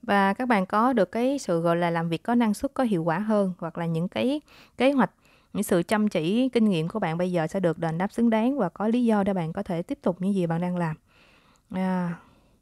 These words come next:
và các nguồn lực bổ sung có thể được sử dụng một cách an toàn và có dấu hiệu cho thấy sự thăng tiến, vận may và sự gia tăng, ờm, nguồn cảm hứng nào đó ở đây. À, có những cái nguồn năng lượng tốt, ờ, xung quanh các bạn, ừ,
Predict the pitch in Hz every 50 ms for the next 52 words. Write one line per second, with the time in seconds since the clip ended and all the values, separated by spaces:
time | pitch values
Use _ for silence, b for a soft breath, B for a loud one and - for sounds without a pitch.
0 | b - - 180 180 180 180 180 - 240 269 277 254 202 185 185 180 180 - -
1 | 170 175 220 220 - 254 233 226 226 254 247 - 196 190 202 185 170 170 - -
2 | 196 214 202 175 170 175 - - 240 240 - 220 214 208 208 - - 170 170 160
3 | 156 156 160 170 156 147 - - 185 196 220 247 262 247 254 277 277 233 170 156
4 | 160 - 190 190 196 196 226 220 - 170 156 156 - - 208 196 202 220 220 233
5 | 269 302 262 190 156 151 170 190 196 202 196 185 175 165 - - 156 160 180 190
6 | 190 - - 190 190 185 185 180 b b b b b b b b b - 180 175
7 | 170 170 170 165 170 165 160 160 156 160 b b b b b b b b b b
8 | b - 175 175 165 170 - 151 180 185 208 208 233 269 233 180 165 190 190 -
9 | 190 196 196 190 180 - - - - 175 170 165 165 170 - _ _ b b b
10 | b b b - 254 262 233 185 196 - 254 247 226 180 175 180 185 190 190 180
11 | 160 151 156 175 - 240 254 302 - _ _ _ _ _ - - 185 180 175 170
12 | 165 165 170 - _ - - 233 220 208 214 196 202 226 220 - 190 160 147 -
13 | - _ _ _ 190